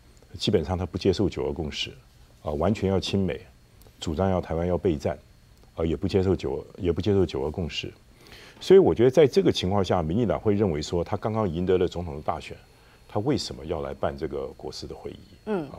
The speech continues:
Speaker 1: 为什么办国事会议？所以第二个呢，就是目前看起来，其实国民党跟民进党在整个国家的大方向的话，其实差别也不大。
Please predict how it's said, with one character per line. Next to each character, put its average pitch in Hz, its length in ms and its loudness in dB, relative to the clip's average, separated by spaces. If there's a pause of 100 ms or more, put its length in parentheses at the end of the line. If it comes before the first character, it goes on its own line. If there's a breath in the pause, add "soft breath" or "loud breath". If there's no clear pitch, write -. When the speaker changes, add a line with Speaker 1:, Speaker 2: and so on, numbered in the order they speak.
Speaker 1:
为 107 80 -6
什 - 120 -12
么 69 80 -16
办 80 100 -10
国 73 160 -12
事 73 100 -16
会 73 180 -12
议？ 71 80 -14 (680 loud breath)
所 180 160 6
以 151 40 4
第 202 180 4
二 185 140 8
个 110 140 4
呢， 78 400 -4
就 113 140 -2
是 90 420 0 (580 loud breath)
目 180 260 4
前 85 240 -4
看 170 340 -2
起 - 220 -4
来， 64 240 -6 (340)
其 - 380 0
实 98 420 -2 (140)
国 110 160 6
民 139 200 0
党 62 220 -2
跟 101 160 0
民 95 220 -2
进 120 180 -2
党 - 160 -6 (400 soft breath)
在 151 220 6
整 - 240 -4
个 95 100 2
国 85 240 0
家 117 160 2
的 113 120 0
大 - 260 -4
方 92 200 -2
向 92 220 -4
的 73 60 -6
话， 71 280 -4 (300 soft breath)
其 - 160 -6
实 123 100 -2
差 - 220 -4
别 117 120 -2
也 - 80 -4
不 - 160 -12
大。 - 200 -4